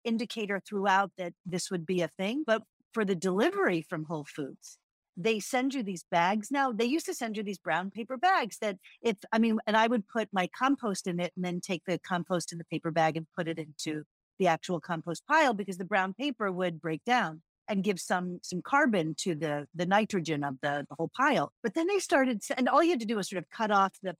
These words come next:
plastic tape. They had, uh, some tape on there, which I thought, "Why did they have to do that?" They make it,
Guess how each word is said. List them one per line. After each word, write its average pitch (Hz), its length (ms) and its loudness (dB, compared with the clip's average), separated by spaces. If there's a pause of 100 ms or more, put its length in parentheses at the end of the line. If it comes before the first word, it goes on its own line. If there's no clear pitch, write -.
plastic 180 520 0
tape. 190 320 -4
They 175 120 -2
had, 165 200 0
uh, 147 180 -4 (200)
some 180 160 -8
tape 185 300 -4
on 196 120 2
there, 190 140 2
which 170 120 -2
I 185 60 -2
thought, 180 200 -2
"Why 381 160 2
did 427 120 -4
they 403 80 0
have 415 120 -2
to 339 80 -4
do 349 200 -2
that?" 240 240 4
They 214 140 2
make 226 260 -2
it, 214 160 0